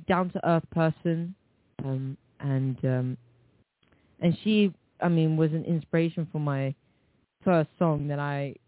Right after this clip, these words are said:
like, properly <laughs> wrote, uh, which was a song called, um, We March, which I, uh, I mean, th-, I decided to release that song, and, uh,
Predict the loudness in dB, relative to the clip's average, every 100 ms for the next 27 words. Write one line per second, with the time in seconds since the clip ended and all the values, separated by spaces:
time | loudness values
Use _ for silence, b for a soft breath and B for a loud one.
0 | _ _ -6 -4 -6 -8 -4 -2 -2 -4
1 | 0 2 4 2 0 _ _ b b b
2 | -8 -6 -6 -8 -12 -12 -10 -4 -4 -4
3 | -6 -8 -8 -8 -8 -10 -14 -18 _ -12
4 | -6 -2 -2 -4 -6 -8 -8 -4 -4 -2
5 | -4 -8 _ _ -18 -6 -2 0 0 0
6 | -2 -6 _ _ -6 0 0 2 0 0
7 | 0 -2 -2 -2 -6 -6 -4 -4 -4 -4
8 | -4 -4